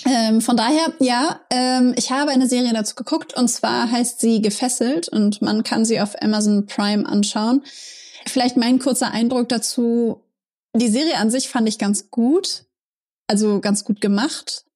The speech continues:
Ich hatte ehrlich gewa-, ehrlich gesagt aber immer wieder Probleme damit, nicht auszuflippen, während ich sie geguckt hab, weil da drin so viele sexistische Situationen vorkommen, so viele Situationen, in denen Frauen einfach so schlecht dastehen und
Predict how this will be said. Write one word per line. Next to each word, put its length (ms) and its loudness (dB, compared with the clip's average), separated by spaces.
Ich 160 -4
hatte 260 0
ehrlich 220 -2
gewa-, 340 -2
ehrlich 240 0
gesagt 240 -2
aber 160 0
immer 240 2
wieder 160 2
Probleme 380 0
damit, 260 0
nicht 220 -4
auszuflippen, 760 0
während 260 0
ich 120 -4
sie 100 -2
geguckt 400 -2
hab, 220 -2
weil 120 0
da 80 2
drin 240 4
so 200 0
viele 260 0
sexistische 680 -4
Situationen 680 0
vorkommen, 680 0
so 180 -2
viele 200 0
Situationen, 560 0
in 100 2
denen 240 0
Frauen 540 0
einfach 320 -2
so 220 0
schlecht 640 -2
dastehen 680 0
und 320 -2